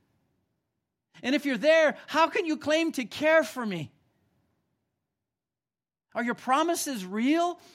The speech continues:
You say you're good and in control. Yeah, we'll clean this mess up." How can you possibly be seeking my best? Anybody? Or is it just me? Sometimes in the deepest darkness,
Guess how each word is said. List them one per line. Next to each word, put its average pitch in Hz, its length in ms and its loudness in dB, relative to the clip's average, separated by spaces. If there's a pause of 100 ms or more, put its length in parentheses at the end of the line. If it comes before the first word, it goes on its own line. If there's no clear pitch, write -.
(400)
You 269 120 -2
say 339 280 2
you're 311 120 0
good 339 200 -2
and 330 120 -4
in 320 100 -4
control. 294 460 2
Yeah, 302 160 4
we'll 330 160 2
clean 359 320 2
this 359 180 0
mess 330 300 0
up." 202 320 -2 (920)
How 311 80 4
can 311 160 -2
you 302 100 -2
possibly 247 720 -2 (160)
be 247 100 -2
seeking 330 440 0
my 220 200 -2
best? 220 680 -4 (380)
Anybody? 262 360 -6
Or - 920 -20
is 127 60 -20
it 127 80 -20
just 147 220 -14
me? 135 200 -18 (2250)
Sometimes 208 680 0
in 180 60 -2
the 160 100 -2
deepest 180 680 -4
darkness, 123 720 -8